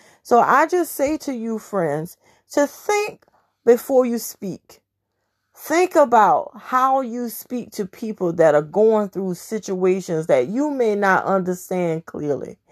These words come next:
Just because you don't understand my walk doesn't mean I don't have a walk. You know, we, we jump to conclusions too much about what the other person's relationship with God is.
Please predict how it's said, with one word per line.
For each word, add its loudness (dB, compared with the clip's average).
Just 2
because 0
you -2
don't 2
understand -2
my 6
walk 0
doesn't 4
mean 0
I 4
don't 0
have -2
a 2
walk. -4
You -4
know, 6
we, 0
we -4
jump 0
to -4
conclusions -2
too -4
much 2
about 2
what 2
the 2
other 2
person's -6
relationship -2
with -4
God -2
is. -4